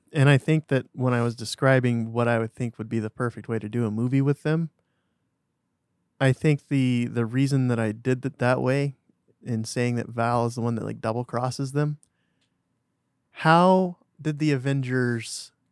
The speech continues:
come to be the Avengers? It was through death. You have to have death. You know what I mean? How would this group come together?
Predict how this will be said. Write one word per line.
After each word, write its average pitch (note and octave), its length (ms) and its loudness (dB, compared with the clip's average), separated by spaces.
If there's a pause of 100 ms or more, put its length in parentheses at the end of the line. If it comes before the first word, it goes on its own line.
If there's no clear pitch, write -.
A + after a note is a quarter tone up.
come C3+ 280 -4
to C3 120 -6
be B2 180 -4
the A2+ 140 -4
Avengers? A#2+ 680 -8 (480)
It - 80 -10
was G2 140 -12
through D3+ 300 -2 (140)
death. - 380 0 (1080)
You B2+ 100 -6
have B2+ 140 -2
to C3+ 60 -2
have A2+ 240 -4
death. A2+ 360 -2 (500)
You B2 140 -8
know A#2 80 -4
what A2+ 100 -4
I A#2 40 -2
mean? B2+ 260 -2 (920)
How D#3 340 6
would C3+ 220 2
this C#3+ 200 4
group D3 320 0 (1120)
come D3 220 2
together? C#3 500 0